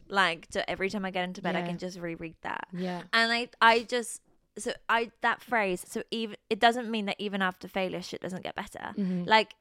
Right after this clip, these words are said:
Speaker 1: shit can get better, and it does get better.
Speaker 2: Yeah.
Speaker 1: And I think it's just deflating the pressure of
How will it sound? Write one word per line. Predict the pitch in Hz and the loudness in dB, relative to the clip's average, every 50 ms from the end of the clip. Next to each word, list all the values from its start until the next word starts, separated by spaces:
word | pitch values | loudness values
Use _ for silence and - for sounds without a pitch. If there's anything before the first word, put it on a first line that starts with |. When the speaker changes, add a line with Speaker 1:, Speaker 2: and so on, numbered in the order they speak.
| _ _ _ _ | _ _ _ _
Speaker 1:
shit | - - - 277 - - | -8 -6 -4 -4 -4 -4
can | - 233 247 247 269 269 277 | -6 -2 0 0 0 0 0
get | 254 - - | -4 -4 -4
better, | - 180 190 - 202 | -4 -10 -8 -8 -8
and | 196 196 202 | -8 -8 -8
it | - - _ _ - - | -12 -14 _ _ -4 2
does | 240 240 247 277 - - | 6 6 6 6 4 0
get | - 190 - - | -6 -8 -6 -6
better. | - - - - - - - - | -8 -10 -10 -12 -12 -8 -4 -2
Speaker 2:
Yeah. | 196 190 175 180 202 - - - - _ - - | -2 -2 -4 -8 -12 -16 -20 -20 -20 _ 0 0
Speaker 1:
And | 233 233 | 2 2
I | 233 | 2
think | 226 226 277 269 277 262 | 2 2 -4 -4 -2 -2
it's | 277 226 202 - - | -6 -6 -6 -8 -6
just | 247 247 226 - 196 - | -6 -6 -6 -6 -2 0
deflating | 254 - - - 247 233 233 247 294 302 294 - 262 240 220 214 | 0 0 0 2 4 6 6 6 6 4 2 0 -4 -4 -4 -4
the | 190 190 | -6 -6
pressure | - - - - 247 233 233 - - - 165 147 - - | -8 -8 -12 -4 -4 -4 -4 -4 -4 -2 -2 -2 0 2
of | - 190 185 180 | 2 2 2 2